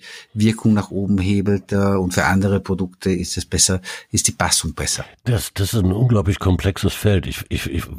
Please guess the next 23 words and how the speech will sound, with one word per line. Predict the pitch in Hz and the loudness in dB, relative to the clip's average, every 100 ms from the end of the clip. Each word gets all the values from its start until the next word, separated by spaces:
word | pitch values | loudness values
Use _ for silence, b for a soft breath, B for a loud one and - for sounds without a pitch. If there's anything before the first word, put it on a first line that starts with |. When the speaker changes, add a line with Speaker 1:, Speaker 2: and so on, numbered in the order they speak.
| - | -4
Speaker 2:
mir, | 87 82 85 - _ | 0 0 -2 -12 _
mich | - 85 90 | -2 0 0
erinnert | 92 104 113 101 - | 0 4 4 2 -2
gerade | 90 92 90 | 0 2 2
ein, | 92 90 82 | 4 4 4
ein, | 85 82 | 2 2
ein | - 80 | 2 0
Beispiel. | - 95 - - 113 107 B B B B - | 2 0 0 2 2 2 B B B B 0
<clears throat> | - 117 - B B B B _ | 2 2 0 B B B B _
Da, | 82 78 | 0 0
da | 69 76 | 0 -2
hat | - - 80 | -4 -2 2
man, | 90 80 | 4 4
äh, | 67 - 78 76 73 69 | 2 0 0 2 0 -2
Spots | - - 98 98 | -4 -2 -2 0
untersucht | 98 87 78 73 110 - - - | 2 4 4 4 2 0 -10 0
im | 87 | 2
Umfeld | - 95 98 95 | 4 2 2 0
von | - 85 87 | 2 2 2
Horrorfilmen. | 95 82 - 80 71 90 117 - - _ B B B B B | 2 2 2 2 4 2 2 -6 -18 _ B B B B B
Und | - 76 | -2 0
hat | 76 | 0
festgestellt, | - 107 - 101 104 131 - | 0 0 -2 -2 0 0 0